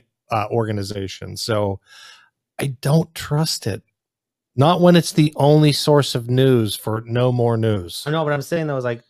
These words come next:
Speaker 2: he don't have nothing, like, there's nothing on this guy except for, and he tweets stuff, like, that doesn't even make any sense.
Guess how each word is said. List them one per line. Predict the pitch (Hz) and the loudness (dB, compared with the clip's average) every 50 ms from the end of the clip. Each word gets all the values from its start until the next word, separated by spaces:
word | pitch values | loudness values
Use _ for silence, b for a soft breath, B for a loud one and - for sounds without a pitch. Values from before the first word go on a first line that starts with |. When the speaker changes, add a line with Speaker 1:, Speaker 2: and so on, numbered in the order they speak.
| _ _ | _ _
Speaker 2:
he | 123 120 160 | -8 -6 -4
don't | 175 175 135 | -4 -4 -4
have | 147 139 120 | -4 -4 -4
nothing, | 120 120 120 123 139 170 170 - 151 131 127 123 | -4 -4 -2 0 0 -2 -2 -2 -6 -6 -6 -6
like, | 117 117 117 117 120 | -6 -6 -8 -6 -4
there's | 143 143 139 123 | -2 -2 -2 -2
nothing | 156 156 147 - 147 135 131 | -2 -4 -4 -4 -4 -6 -4
on | 131 139 | -4 -4
this | 131 123 - | -4 -6 -4
guy | - 131 120 | -2 0 0
except | 117 110 - 135 131 - | 0 0 -2 -4 -4 -4
for, | - 127 120 | -4 -6 -4
and | 120 - 135 131 123 | -4 -4 -4 -2 -2
he | 143 139 | -2 -4
tweets | - - 165 156 151 156 | -2 -2 0 0 0 0
stuff, | - - 151 135 - - - - - _ _ _ _ _ | 0 2 2 2 0 -2 -16 -20 -20 _ _ _ _ _
like, | - 117 117 110 107 - _ | 0 2 2 2 0 -2 _
that | - 113 110 | -2 0 2
doesn't | 127 131 123 131 | 0 0 0 0
even | 135 127 123 120 | 2 2 4 4
make | 120 120 - - - | 4 2 2 2 2
any | 113 113 107 | 4 4 4
sense. | - - 117 110 101 95 - - | 4 4 4 4 4 2 0 -2